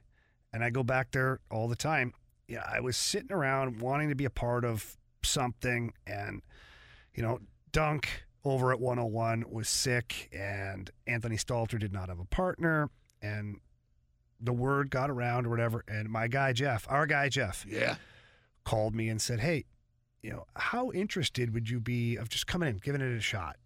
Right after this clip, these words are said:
Speaker 1: He's like, "I think you'd be great at it." And he goes, "I talked to Haas, Haas Newport, who was our guy at the time, and, uh, he said he'd be willing to give you a shot.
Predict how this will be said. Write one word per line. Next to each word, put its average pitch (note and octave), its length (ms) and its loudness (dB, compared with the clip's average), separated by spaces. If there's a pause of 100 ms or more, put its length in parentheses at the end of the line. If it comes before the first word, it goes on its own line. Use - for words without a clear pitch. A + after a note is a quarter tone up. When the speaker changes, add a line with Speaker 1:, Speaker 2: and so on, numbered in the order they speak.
Speaker 1:
He's G#2 120 -6
like, A2 120 -4
"I A#2 40 0
think E3+ 240 0
you'd D3+ 100 2
be C3+ 100 -2
great A#2+ 380 0
at G#2 240 -2
it." - 200 -2
And G2+ 80 -8
he A2 60 -4
goes, A2 200 -2
"I A#2 80 -4
talked B2 260 0
to D3 60 0
Haas, A#2 380 -2
Haas - 300 0
Newport, B2 420 2
who A#2 80 -4
was A2+ 120 -2
our A2+ 80 -2
guy A2+ 200 0
at A2 80 -2
the A2+ 80 -8
time, A2 360 -6 (640)
and, A2+ 340 2
uh, A#2 140 2
he A#2+ 120 2
said D#3 140 2
he'd D3+ 60 2
be E3+ 80 4
willing F3 180 4
to F3 60 0
give F#3 160 2
you F3 140 2
a C#3+ 40 2
shot. - 500 -2